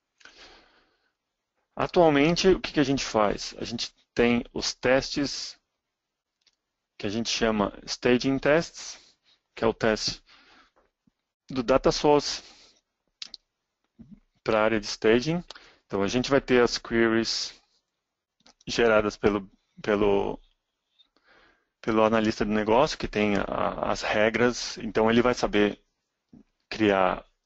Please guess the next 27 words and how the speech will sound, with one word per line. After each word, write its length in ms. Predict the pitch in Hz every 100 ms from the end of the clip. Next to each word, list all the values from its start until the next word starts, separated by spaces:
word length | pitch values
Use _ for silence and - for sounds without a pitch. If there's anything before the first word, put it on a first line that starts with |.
| _ _ _
ahn, 640 | 107 98 98 98 95 95 92 _ - - - - - _ _ _ _ _ -
os 100 | -
selects 520 | - 98 104 - -
pra 160 | - 110
você, 480 | 117 - 127 127 123
ou 240 | 104 101
falar, 320 | - 104 101
"Beleza, 560 | 98 110 104 95 - -
a 100 | -
informação 480 | 107 123 107 - 107
tá 100 | 101
aqui, 460 | 107 - 131 139 139
eu 100 | 117
preciso 520 | - - 123 113 123 - _ _ _ _ _ _
dessa 240 | 113 117 123
informação." 600 | 117 113 - 131 143 170 _ - _ _ _ _ _ _ _ _ _ _ _ -
E 80 | 120
aí 140 | 127
você 240 | 127 127
vai 240 | 123 117 120
na 120 | 120
área 180 | 117 117
de 80 | 107
staging 420 | - 120 120 127
e 20 |
fala, 300 | 127 95 95
"Beleza, 500 | 110 120 101 92 -